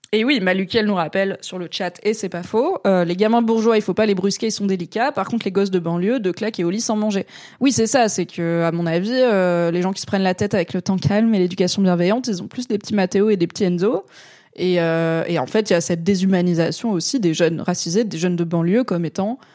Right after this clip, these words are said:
comme vi-, étant adultes plus vite, comme étant pas, euh, des enfants au même titre que les enfants blancs, finalement, ce qui est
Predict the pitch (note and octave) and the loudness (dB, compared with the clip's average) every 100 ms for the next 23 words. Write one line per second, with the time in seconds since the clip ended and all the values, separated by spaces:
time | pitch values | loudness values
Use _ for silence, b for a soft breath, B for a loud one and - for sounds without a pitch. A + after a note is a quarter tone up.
0 | b b b b b - F#3 F3+ E3+ E3 | b b b b b 0 0 0 -4 -8
1 | E3+ - F3+ F3+ F3 F#3 F#3+ F3+ - A3+ | -8 -6 -2 2 2 4 2 0 0 2
2 | G3+ G3 A#3 - F#3+ F3 E3 E3+ D#3+ G#3 | 4 4 2 0 2 2 2 -2 -2 2
3 | G3+ G#3 F3+ F3+ F#3+ F3+ G#3+ G3+ F3+ G3+ | 4 4 4 2 2 2 4 4 2 0
4 | - F3 E3 D#3+ E3+ E3+ E3 - - D#3+ | 0 0 0 -4 -4 0 -2 -4 -6 -4
5 | G3 - - - - | -4 -6 -8 -8 -12